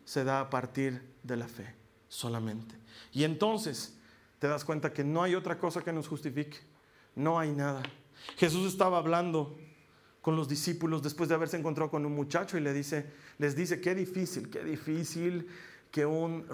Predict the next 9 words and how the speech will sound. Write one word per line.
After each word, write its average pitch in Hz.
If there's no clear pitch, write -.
rico 151
pueda 143
entrar 123
en 120
el 120
reino 123
de 123
los 123
cielos. 147